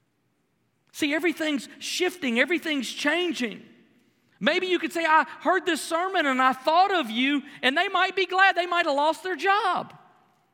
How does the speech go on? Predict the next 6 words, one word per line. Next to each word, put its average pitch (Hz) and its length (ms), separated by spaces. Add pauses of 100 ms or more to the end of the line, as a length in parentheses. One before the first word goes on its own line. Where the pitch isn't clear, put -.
(300)
Finally, 349 800 (120)
we 349 280
have 320 260
space 359 840 (180)
for 339 300
faith. 370 840